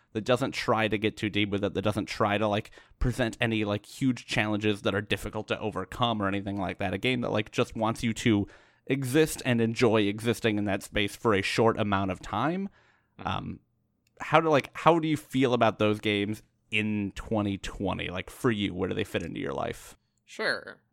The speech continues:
Speaker 2: Um, so I feel like these kind of games are almost like,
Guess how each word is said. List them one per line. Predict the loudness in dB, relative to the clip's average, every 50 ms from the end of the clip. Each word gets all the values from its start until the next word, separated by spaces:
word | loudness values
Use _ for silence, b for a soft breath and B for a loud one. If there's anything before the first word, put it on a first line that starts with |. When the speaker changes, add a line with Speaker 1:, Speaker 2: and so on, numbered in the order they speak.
| _ _ -2
Speaker 2:
Um, | 0 2 4 4 4 2 0 -4 -8 -12 -12 -14 -16 _ _ _ _ _ _
so | -16 -12 -6 -2 0 0 2 2 2 0 -2 -2 -6 -8 -14 _ _ _ _ _ _ _ _ _ _ _ _ _ _ _ _ _ _ _ _ 0
I | 0 0
feel | 0 0 -4 -2 -2
like | -2 -4 -4
these | -8 -10 -10 -8
kind | -4 -4 -2 -2
of | -4
games | -2 -2 0 0 0 -2 -4 -8 -12 -10 -10 -10 -10 -10 -12 _ _ _ _ _ _ _ _ _
are | -16 -14 -14 -10
almost | -8 -6 -6 -4 -4 -4 -4 -4 -6 -8
like, | -6 -4 -2 -2 -2 -4 -6 -14 -20 -20 -20 -20 _